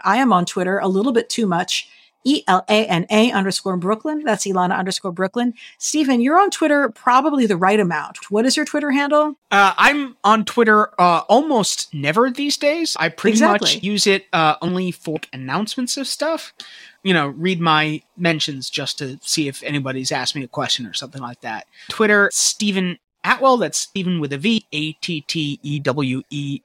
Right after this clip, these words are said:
Speaker 2: L L. More easily be found at Race for the Iron Throne, uh, at WordPress and at tumblr dot com.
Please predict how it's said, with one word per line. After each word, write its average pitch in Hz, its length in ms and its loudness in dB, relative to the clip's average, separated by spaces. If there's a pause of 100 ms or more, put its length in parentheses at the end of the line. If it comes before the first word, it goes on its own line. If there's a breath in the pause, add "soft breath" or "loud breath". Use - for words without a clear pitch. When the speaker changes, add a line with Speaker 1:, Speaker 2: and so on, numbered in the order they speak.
(100)
Speaker 2:
L 120 320 -10
L. 247 320 2 (180)
More 185 800 4
easily 277 500 2
be 226 160 0
found 202 640 0 (420 soft breath)
at 160 300 0 (220)
Race 190 240 2
for - 100 -6
the 165 160 0
Iron 147 380 0
Throne, 160 680 -2 (220)
uh, 135 300 -2
at 139 200 -4 (100)
WordPress 214 760 2 (340 loud breath)
and 147 500 -2 (140)
at 143 300 -6
tumblr 127 420 -6
dot - 200 -18
com. - 180 -20